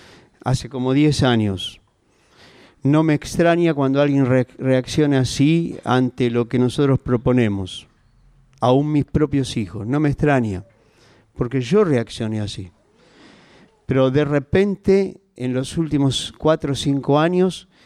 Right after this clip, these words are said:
el Espíritu Santo comenzó a mostrarnos a unos y a otros. Yo lo conté en el simposio anterior, estábamos hablando sobre la crianza de los hijos de, de cero a ocho años,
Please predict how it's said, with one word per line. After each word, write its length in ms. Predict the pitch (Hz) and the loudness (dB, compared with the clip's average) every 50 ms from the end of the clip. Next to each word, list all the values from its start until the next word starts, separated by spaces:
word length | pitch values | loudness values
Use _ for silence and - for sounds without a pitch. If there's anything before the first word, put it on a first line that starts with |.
| _ _ _ _ _ - | _ _ _ _ _ -2
el 100 | 131 131 | -2 -2
Espíritu 460 | 131 - - 156 160 151 - 151 143 | -2 -2 -4 -4 -6 -6 -6 -8 -6
Santo 340 | - - 165 170 165 156 139 | -2 -2 -2 0 0 0 0
comenzó 400 | 143 139 139 139 135 - - 147 | 0 2 2 2 0 0 0 0
a 40 | |
mostrarnos 760 | 147 139 131 117 - - 156 156 156 156 160 160 156 147 - - | 2 2 0 0 0 2 2 2 2 2 0 -2 -2 -4 -4 -4
a 140 | - 123 | 0 2
unos 500 | 131 143 156 175 180 170 170 160 151 - | 2 4 4 4 2 2 0 -2 -2 0
y 60 | 131 120 | 0 2
a 100 | 120 131 | 4 4
otros. 460 | 147 165 160 - 170 170 160 - _ _ _ _ _ _ _ _ _ _ _ | 4 2 2 0 -4 -6 -6 -10 _ _ _ _ _ _ _ _ _ _ _
Yo 160 | - - 156 | -2 0 0
lo 140 | 156 151 139 | 2 2 2
conté 680 | 143 139 135 127 - - 151 147 151 151 - - 117 | 0 0 0 0 0 2 2 2 2 2 0 0 0
en 80 | 127 127 | 0 2
el 120 | 131 131 | 2 0
simposio 520 | - - 135 131 - - 147 143 - - 135 | 0 0 -2 -2 0 -2 -2 -2 0 0 -2
anterior, 540 | 131 131 - 127 123 147 160 170 180 180 170 - - - _ _ _ _ - | -2 0 0 0 2 4 4 4 4 2 0 -6 -14 -20 _ _ _ _ -4
estábamos 640 | 131 127 - 151 147 147 143 143 139 135 - - | -4 -2 0 2 2 4 4 4 2 2 2 2
hablando 640 | 127 123 135 139 139 143 143 139 139 139 135 131 - - - - - _ _ | 2 2 2 2 2 2 2 2 2 2 2 0 -4 -12 -20 -20 -20 _ _
sobre 320 | - - - 127 123 120 120 | -6 -2 0 2 2 2 2
la 80 | 127 | 0
crianza 480 | 123 - 127 135 135 139 143 - 135 127 | -2 -2 0 2 2 2 2 2 2 2
de 80 | 123 | 4
los 260 | 120 123 120 117 - - | 4 2 2 0 0 0
hijos 400 | 143 127 - 143 127 127 123 113 | -2 0 2 2 2 2 2 0
de, 480 | 113 113 117 113 113 110 110 110 107 | 2 2 2 2 2 2 2 0 -2
de 560 | - 107 113 113 113 113 110 104 104 104 104 104 | -2 -2 0 0 2 2 2 2 2 2 0 0
cero 440 | - - - 139 139 139 135 127 117 | 0 0 0 2 2 2 2 2 4
a 100 | 120 127 | 2 2
ocho 300 | 127 - - 151 151 170 | 0 0 0 2 2 4
años, 480 | 185 196 202 202 202 196 - - - | 4 2 2 0 0 -2 -4 -8 -16